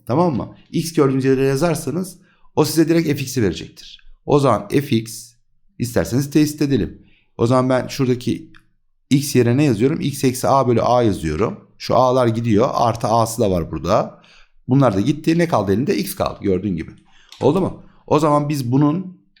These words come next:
mesela atıyorum f üç x eksi ikiyi biliyorsun sen. Bıdı bıdı bıdı. F x'e gitmek istiyorsan o zaman x yerine x artı iki bölü üç yazarsın.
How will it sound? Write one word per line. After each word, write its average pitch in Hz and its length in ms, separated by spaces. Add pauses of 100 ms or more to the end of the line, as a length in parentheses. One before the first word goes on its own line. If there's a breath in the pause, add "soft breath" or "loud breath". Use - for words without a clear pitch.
(160)
mesela 98 220
atıyorum 120 420
f 135 220 (400 soft breath)
üç 143 220
x 135 160
eksi 135 260
ikiyi 143 380
biliyorsun 107 400
sen. 175 480
Bıdı 107 180
bıdı 95 180
bıdı. 170 400 (220 loud breath)
F 143 80
x'e 156 320
gitmek 139 300
istiyorsan 151 640 (220 loud breath)
o 139 100
zaman 135 220
x - 220
yerine 110 340
x - 300
artı 123 260
iki 113 220
bölü 127 120
üç 185 200
yazarsın. 87 520